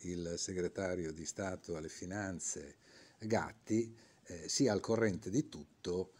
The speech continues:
esattamente nelle stesse modalità e probabilmente con le stesse responsabilità, se non di più, visto il collegamento diretto con Banca Centrale, ehm, presentate dall'avvocato Fattori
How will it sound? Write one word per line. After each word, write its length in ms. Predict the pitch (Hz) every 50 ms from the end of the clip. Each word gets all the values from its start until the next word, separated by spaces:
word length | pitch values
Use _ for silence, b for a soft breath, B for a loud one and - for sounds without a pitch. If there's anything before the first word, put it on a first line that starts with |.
| b b b
esattamente 920 | b 104 98 104 110 110 113 135 123 113 101 90 90 85 - - 117 117
nelle 400 | 110 104 104 113 120 120 117 110
stesse 580 | 110 - - - 147 143 - - - - 92 87
modalità 800 | 87 90 92 92 90 95 92 95 90 - - 131 113 - - - -
e 140 | 98 90
probabilmente 640 | - - 82 87 87 80 87 92 117 117 107 - -
con 120 | - - 85
le 80 | 85
stesse 440 | - - - 123 113 - - 104 92
responsabilità, 880 | 90 87 - - 101 92 - - 92 90 95 95 95 - - 120 110
se 160 | 104 - -
non 160 | 98 98 95 98
di 120 | 98 98
più, 260 | - - 131 120 113
visto 460 | - 104 95 120 135 123 - - -
il 80 | 95 90
collegamento 680 | - 92 92 92 92 95 98 95 113 113 107 110 95
diretto 460 | 90 92 95 104 110 107 - - 101
con 200 | - - 87 87
Banca 360 | 87 95 98 98 90 - - 87
Centrale, 800 | - - 135 131 127 - 95 76 - - - 78 76 85 98 B B B B B B B B B B B -
ehm, 800 | - 98 95 92 90 90 87 87 87 85 87 85 80 82 85 - - - b b b b b b b b b b b b b _ _ _ _ - - - - - - -
presentate 600 | - 107 110 107 127 113 107 - 120 113 - 110
dall'avvocato 600 | 95 101 95 95 92 98 92 - 110 - - 92
Fattori 760 | - 147 143 - - - 87 82 82 80 82 90 90 90